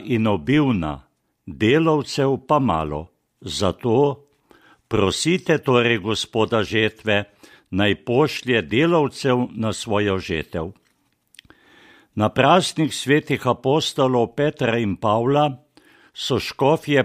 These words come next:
posvečevali novomašnike, a na žalost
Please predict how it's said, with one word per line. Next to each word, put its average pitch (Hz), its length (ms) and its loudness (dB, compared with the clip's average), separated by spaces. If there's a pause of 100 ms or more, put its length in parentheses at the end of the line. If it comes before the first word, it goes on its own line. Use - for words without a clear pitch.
posvečevali 131 1040 0
novomašnike, 113 1080 -2 (800)
a 95 120 -4
na 107 160 0
žalost 160 840 2